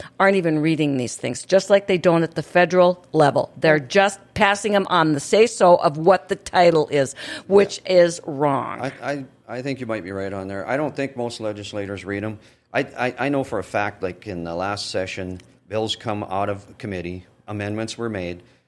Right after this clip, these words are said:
Speaker 2: By the, the rules, you're supposed to read the amendments on the floor before they vote on 'em. They didn't even read the, uh, this one had to do with the, the tax auditor,
Speaker 1: Mm-hmm.
Speaker 2: uh, the, uh, with Josh Gallion. That wasn't even read on the Senate floor, and it was passed.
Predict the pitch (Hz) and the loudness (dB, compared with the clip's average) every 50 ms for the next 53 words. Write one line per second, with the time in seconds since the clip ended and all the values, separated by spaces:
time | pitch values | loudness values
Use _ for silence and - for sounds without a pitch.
0 | _ _ _ _ _ _ - 101 98 98 95 98 95 101 - - 98 104 95 98 | _ _ _ _ _ _ -8 -6 -6 -6 -6 -6 -8 -10 -10 -10 -10 -8 -6 -4
1 | 113 127 127 117 113 117 113 - - - _ _ _ - 101 95 92 - - 107 | -2 -2 0 0 -2 -4 -6 -10 -16 -18 _ _ _ -16 -14 -14 -12 -8 -8 -8
2 | 101 - 101 92 98 104 113 113 131 131 131 127 113 113 117 117 113 - 113 113 | -8 -8 -10 -8 -6 -6 -6 -4 -4 -4 -4 -4 -4 -4 -6 -6 -6 -6 -8 -8
3 | 113 104 - 104 101 98 95 98 95 - 104 104 107 113 104 104 98 92 90 92 | -8 -8 -6 -6 -6 -4 -6 -8 -10 -8 -8 -6 -6 -6 -6 -6 -6 -6 -6 -6
4 | 92 92 92 95 - _ _ _ _ _ _ _ _ - 95 92 90 87 - _ | -6 -8 -10 -12 -14 _ _ _ _ _ _ _ _ -12 -10 -10 -10 -10 -14 _
5 | _ _ _ _ _ _ _ - 120 120 117 113 92 113 101 98 92 90 85 87 | _ _ _ _ _ _ _ -8 -8 -6 -6 -6 -8 -12 -14 -12 -14 -14 -14 -12
6 | 92 107 120 123 120 113 104 92 95 - - - 98 92 80 - - 90 85 76 | -10 -10 -10 -10 -10 -10 -12 -12 -12 -14 -12 -12 -10 -10 -12 -12 -16 -16 -16 -10
7 | 107 123 - 123 - - 143 127 113 110 107 107 101 95 87 101 95 98 95 - | -6 -4 -4 -4 -4 -4 -4 -4 -2 -4 -4 -4 -6 -6 -6 -4 -6 -6 -6 -8
8 | - 95 90 85 82 80 - - - 82 76 _ - 117 95 80 - - - - | -10 -8 -8 -8 -8 -10 -12 -14 -14 -14 -14 _ -10 -10 -10 -10 -12 -16 -16 -16
9 | 62 58 53 50 - - - 170 - 160 156 - 107 95 - 95 95 - - 87 | -16 -16 -18 -20 -20 -16 -14 -14 -10 -10 -8 -8 -8 -10 -10 -12 -14 -14 -14 -16
10 | 90 87 69 60 80 95 95 87 - 92 87 82 - 98 87 85 76 - _ _ | -16 -16 -18 -20 -20 -20 -18 -14 -12 -12 -12 -10 -12 -12 -12 -12 -14 -18 _ _
11 | _ _ _ _ _ - 113 127 139 - 131 135 - 143 131 120 107 98 85 92 | _ _ _ _ _ -6 -6 -6 -4 -4 -8 -8 -6 -8 -8 -8 -8 -8 -8 -6
12 | 98 110 113 101 87 85 82 - - 101 98 - - - 98 98 92 85 - - | -6 -6 -6 -6 -8 -10 -12 -12 -12 -12 -12 -12 -10 -8 -8 -8 -8 -10 -12 -16
13 | - _ - 90 76 64 55 - | -20 _ -16 -16 -16 -16 -18 -20